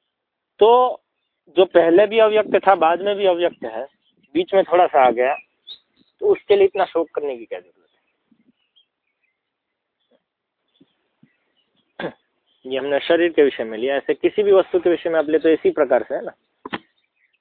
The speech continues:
जैसे पहले ये पूरी कम्युनिटी यहाँ पे जो है, अलग-अलग घर सब कुछ, कुछ भी व्यक्त था यहाँ पे? कुछ नहीं था, एक भी घर नहीं था।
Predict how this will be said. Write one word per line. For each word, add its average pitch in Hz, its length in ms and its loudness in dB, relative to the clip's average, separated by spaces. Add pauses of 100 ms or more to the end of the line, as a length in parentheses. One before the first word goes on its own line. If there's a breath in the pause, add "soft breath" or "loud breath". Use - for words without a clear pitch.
(580)
जैसे 120 160 -10
पहले 147 340 2
ये 156 60 4
पूरी 156 260 0
कम्युनिटी 156 500 -2
यहाँ 135 240 -2
पे 127 200 -2
जो 123 160 -4
है, 123 300 -2
अलग-अलग 123 480 -2
घर 120 260 -6
सब 110 260 -10
कुछ, - 160 -10
कुछ 147 240 -6
भी 165 120 2
व्यक्त 165 300 0 (120)
था 185 80 4
यहाँ 175 200 2
पे? 170 140 -4 (1040)
कुछ 165 200 -6
नहीं 120 140 -10
था, 113 100 -4
एक 143 220 -2
भी 156 100 2
घर 139 180 0
नहीं 104 180 -8
था। 92 160 -18